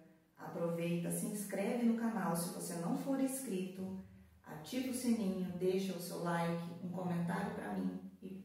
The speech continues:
pega a sua cadeira e coloca aqui na frente pra gente construir esse olho juntos. Vamos começar então, meus amores. É o seguinte, nós vamos precisar de um pincel de precisão,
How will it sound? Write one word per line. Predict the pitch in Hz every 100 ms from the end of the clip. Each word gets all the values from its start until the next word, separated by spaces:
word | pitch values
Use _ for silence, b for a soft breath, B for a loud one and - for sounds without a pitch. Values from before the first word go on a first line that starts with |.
| -
pega | 196 202 196
a |
sua | 196 196
cadeira | 190 180 175
e | 180
coloca | 185 180 180
aqui | 185 262
na | 294 294
frente | 208 220 202
pra | 202 196
gente | 190 190
construir | 190 220 196 190 92
esse | - -
olho | 90 92
juntos. | 95 95 - - - - - - _ _ _ _ _ - - _ -
Vamos | 247 269
começar | - 240 247 226 226
então, | 226 -
meus | 156 160
amores. | 180 190 190 - - -
É | - 220
o |
seguinte, | 226 - - - - - - - - - - - - -
nós | - 247 220
vamos | 220 202
precisar | 190 190 190 190 190 - - - - - - - - _ _
de | - 170
um | 190
pincel | 185 - 208 - 151 151
de | 156
precisão, | - 190 226 220 185 - 135 135 135 -